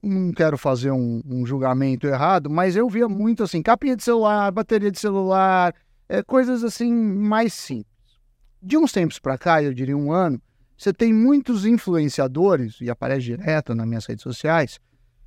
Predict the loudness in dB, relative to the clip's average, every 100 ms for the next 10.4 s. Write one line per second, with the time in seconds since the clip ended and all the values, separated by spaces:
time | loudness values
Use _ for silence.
0 | _ _ -6 -2 0 2 2 2 0 0
1 | -2 0 0 0 0 -4 -2 -4 -2 -2
2 | -4 -6 -6 -6 -2 2 2 0 -8 _
3 | _ _ _ _ _ -8 -6 -6 -4 0
4 | 2 2 0 0 0 -4 -2 -2 -2 -2
5 | 0 2 2 0 -2 -2 0 2 2 0
6 | -4 -6 _ _ -4 -2 -2 0 0 0
7 | 0 -4 -8 -6 -4 0 0 4 4 2
8 | -4 -4 -2 -2 0 0 0 0 2 4
9 | 2 -4 -6 0 2 2 0 -2 -8 -8
10 | -8 -10 -14 _